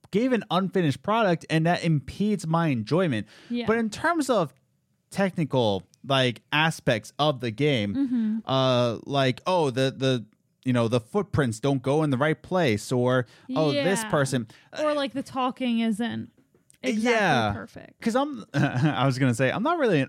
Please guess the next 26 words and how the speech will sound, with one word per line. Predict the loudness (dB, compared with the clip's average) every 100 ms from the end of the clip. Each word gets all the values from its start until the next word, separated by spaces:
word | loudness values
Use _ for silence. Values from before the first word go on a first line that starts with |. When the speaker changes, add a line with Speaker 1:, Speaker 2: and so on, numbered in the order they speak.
| 0
Speaker 1:
audio | 2 2 0
person. | 0 -2 0 -2 -4 -12 -6
Uh, | -2 0
we're | 0
doing | 0 0 0
a | -2
podcast | -8 -10 -10 -6 -2 -2 -2
right | -2 -2 0
now. | 0 0 _ _ -6
Uh, | 0 2 2 -2 _ _ -20 -20 -8
but | -2 0
in | -2
terms | -4 -4 -4
of | -4
the |
technical | -6 -4 -4 0 0 0
specifications, | -2 -6 -6 -4 -4 -4 -4
I | -4
don't | 0
like | -2 0
to | 2
go | 2
too | 2 -6 -2 0 4
much | 2 2
into | -4 -4 -2 2 4 4 2
Speaker 2:
Yeah. | 0 -2 -8